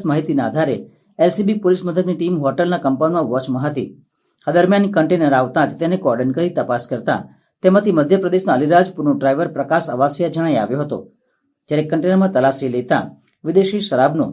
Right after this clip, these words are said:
ચૌદ પોઇન્ટ સત્યાવીસ લાખનો મુદ્દામાલ મળી આવ્યો હતો. વધુ પૂછપરછ કરતા ચાલકે આ શરાબનો જથ્થો એમ પી ભોપાલ બાયપાસ રોડ ઉપર બંધ બોડીનું આઈસર ગાડી ઉભેલી છે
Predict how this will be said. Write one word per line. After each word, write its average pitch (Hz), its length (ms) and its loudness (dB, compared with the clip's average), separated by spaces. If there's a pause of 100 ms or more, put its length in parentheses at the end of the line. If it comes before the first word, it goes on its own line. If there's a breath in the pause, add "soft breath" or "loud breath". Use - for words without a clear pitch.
(640)
ચૌદ 190 220 4
પોઇન્ટ 196 200 0
સત્યાવીસ 185 360 0
લાખનો 175 220 0
મુદ્દામાલ 147 480 0
મળી 160 240 0
આવ્યો 123 240 0
હતો. 147 180 -4 (540)
વધુ 170 240 2
પૂછપરછ 185 520 -2
કરતા 123 340 -2 (340)
ચાલકે 196 340 2
આ 202 120 2
શરાબનો 165 300 4
જથ્થો 151 320 0
એમ 147 200 0
પી - 180 0
ભોપાલ 160 340 -2
બાયપાસ 143 440 2
રોડ 127 160 -2
ઉપર 127 240 2 (340 loud breath)
બંધ 196 320 4
બોડીનું 185 400 2
આઈસર 147 300 0
ગાડી 151 280 0
ઉભેલી 135 300 -4
છે 135 100 -2